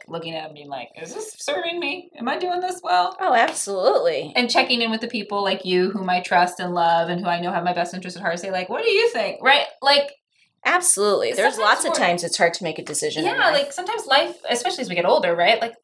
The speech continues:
Speaker 1: life puts shitty situations in front of you that are just not, they're messy or they're complicated, and you
Speaker 2: And they're
Speaker 1: really
Speaker 2: big decisions.
Speaker 1: And they're big. They're much bigger than, "Where do I go to college?"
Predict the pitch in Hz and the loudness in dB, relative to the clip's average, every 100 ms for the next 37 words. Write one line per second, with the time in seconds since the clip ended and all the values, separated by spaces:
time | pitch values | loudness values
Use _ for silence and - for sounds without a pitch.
0 | _ 269 427 427 _ - 349 339 - - | _ -8 -8 -8 _ -14 -12 -12 -16 -10
1 | - - 311 359 381 359 349 269 285 349 | -6 -6 -4 -2 -2 -4 -8 -4 -4 -2
2 | 269 190 180 175 165 170 175 180 - 330 | -6 -8 -6 -6 -6 -6 -6 -8 -4 -2
3 | 320 - _ _ _ 196 226 294 - _ | -2 -10 _ _ _ -2 2 2 0 _
4 | - 254 269 381 381 208 165 143 185 214 | -4 0 4 4 2 -4 -4 2 4 4
5 | 202 220 - 370 381 349 208 180 160 - | 2 -2 0 0 0 -4 -2 -2 -2 -6
6 | - 226 226 226 226 220 220 214 208 269 | -4 -2 -2 -2 0 2 2 2 4 4
7 | 277 196 - 196 220 226 226 220 285 330 | 2 -6 -4 -2 0 2 4 2 4 4
8 | 214 - 185 220 302 - 254 233 208 160 | 4 0 -4 2 2 0 -2 -2 -2 -4
9 | 160 185 170 170 156 151 - - - - | -4 -4 -2 0 -2 -2 -10 -10 -10 -10
10 | - - | -14 -16